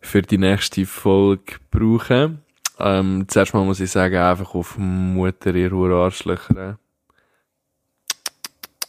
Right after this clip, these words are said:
Ach, Jungs. <laughs> Was für eine Idee. Ich muss sagen, ich bin so am Strand gehockt da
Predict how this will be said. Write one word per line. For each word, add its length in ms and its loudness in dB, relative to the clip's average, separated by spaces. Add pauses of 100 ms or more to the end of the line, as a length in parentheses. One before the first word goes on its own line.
(960)
Ach, 680 0
Jungs. 720 0 (320)
<laughs> 80 0 (1600)
Was 340 -4
für 120 -20
eine 160 0
Idee. 360 -2 (460)
Ich 220 0
muss 200 4
sagen, 180 6
ich 140 -2
bin 80 0
so 140 -2
am 120 0
Strand 400 0
gehockt 280 -4
da 400 0